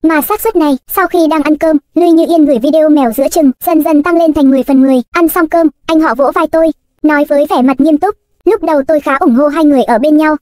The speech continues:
nhưng cô gái này có thủ đoạn khá mạnh, tôi sợ cậu sẽ bị cô ta ăn sạch sẽ không còn gì. "Không đến mức đó chứ." Anh ấy gật đầu nghiêm túc, "Đến mức đó." Tôi lại nói, "Nhưng tôi không định ở bên cô ta mà." Anh ấy im lặng một lúc rồi giơ ngón cái lên với tôi. Lưu Như Yên nói sẽ đến đón tôi. Anh họ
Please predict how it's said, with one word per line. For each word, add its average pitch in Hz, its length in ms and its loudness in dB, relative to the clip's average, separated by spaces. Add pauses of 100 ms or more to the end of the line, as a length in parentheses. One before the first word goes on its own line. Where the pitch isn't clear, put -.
nhưng 330 220 2
cô 330 100 0
gái 294 160 0
này 359 240 0
có 370 80 -4
thủ 339 100 0
đoạn 254 200 -2
khá 277 160 -2
mạnh, 359 160 0 (120)
tôi 370 120 0
sợ 311 200 -4
cậu 269 180 -2
sẽ 262 140 -2
bị 330 140 0
cô 320 100 0
ta 302 120 -6
ăn 285 140 -2
sạch 285 180 -4 (100)
sẽ 311 120 -2
không 349 180 -2
còn 277 160 -2
gì. 262 200 0 (160)
"Không 339 220 0
đến 277 140 2
mức 440 120 0
đó 269 200 -2
chứ." 440 80 0 (160)
Anh 339 140 -2
ấy 277 180 0
gật 339 160 -4
đầu 269 160 0
nghiêm 294 200 2
túc, 427 140 -4 (160)
"Đến 269 200 2
mức 392 120 0
đó." 269 260 -2 (140)
Tôi 359 120 0
lại 277 140 0
nói, 269 280 2 (220)
"Nhưng 349 200 2
tôi 349 100 0
không 330 160 0
định 294 100 0
ở 240 100 0
bên 285 200 2
cô 311 120 -2
ta 311 160 -2
mà." 269 320 2
Anh 339 160 -2
ấy 277 160 0
im 330 120 2
lặng 285 200 2
một 262 100 0
lúc 403 200 -2
rồi 269 180 -2
giơ 302 120 -2
ngón 262 180 2
cái 269 200 0
lên 330 160 2
với 269 100 0
tôi. 320 260 0 (120)
Lưu 349 200 2
Như 330 160 4
Yên 311 180 2
nói 262 200 0
sẽ 359 140 -2
đến 277 140 2
đón 269 160 0
tôi. 330 220 0 (120)
Anh 330 160 0
họ 311 120 0